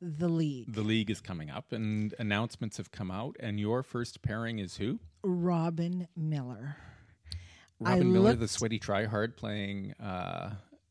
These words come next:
Speaker 1: I
Speaker 2: Soulblight Gravelords?
Speaker 1: I looked at his list.
Speaker 2: With Nagash, no less?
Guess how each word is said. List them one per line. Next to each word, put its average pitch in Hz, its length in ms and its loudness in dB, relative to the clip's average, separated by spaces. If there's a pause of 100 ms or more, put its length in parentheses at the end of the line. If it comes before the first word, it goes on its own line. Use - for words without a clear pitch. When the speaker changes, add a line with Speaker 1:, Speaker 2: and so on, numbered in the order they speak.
(140)
Speaker 1:
I 196 580 0
Speaker 2:
Soulblight 107 680 -2
Gravelords? 113 680 -4 (240)
Speaker 1:
I 190 680 -2
looked 160 360 -4
at 180 100 -4
his - 260 -6
list. 123 500 -14 (600)
Speaker 2:
With 123 160 -4
Nagash, 98 460 -6
no 113 100 -4
less? 131 320 -8